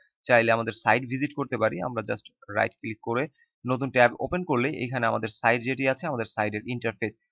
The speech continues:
ফ্রন্ট এন্ড আমরা দেখতে পারবো। এটি হচ্ছে সাইটের ফ্রন্ট এন্ড আর এটি হচ্ছে আমাদের সাইটের ব্যাক এন্ড। আমরা এখানে যে কাজগুলো করব সেগুলোই আমাদের সাইটে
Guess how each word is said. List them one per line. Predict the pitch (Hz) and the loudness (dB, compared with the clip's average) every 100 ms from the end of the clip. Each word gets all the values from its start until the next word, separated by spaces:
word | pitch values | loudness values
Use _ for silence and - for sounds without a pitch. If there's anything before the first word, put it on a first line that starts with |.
| _ - | _ 2
ফ্রন্ট | 151 160 160 | 6 6 2
এন্ড | 160 - | -2 -2
আমরা | 113 113 | 0 0
দেখতে | 110 110 | -2 -2
পারবো। | 104 104 | -4 -4
এটি | 113 135 | -4 -2
হচ্ছে | 143 156 | -4 -4
সাইটের | 147 113 113 110 | -2 -2 -2 -4
ফ্রন্ট | - 135 - | 0 2 2
এন্ড | 190 _ _ - | -6 _ _ 2
আর | 120 | 2
এটি | - 123 | 2 -2
হচ্ছে | 135 - 185 | -4 -4 -4
আমাদের | 131 123 180 _ _ - | -2 -4 -6 _ _ -8
সাইটের | - 120 127 214 - _ 104 | 2 4 4 -2 -6 _ 0
ব্যাক | 101 117 - | 4 4 2
এন্ড। | 101 | -2
আমরা | 104 120 | 0 0
এখানে | 117 147 147 | -2 -2 -4
যে | 151 | 0
কাজগুলো | 139 127 127 139 | 2 2 -2 -4
করব | 143 151 208 269 _ | -2 -4 -4 -12 _
সেগুলোই | - - 143 175 180 | -6 -2 0 2 2
আমাদের | 117 117 | 2 0
সাইটে | 117 123 110 165 | 0 2 2 0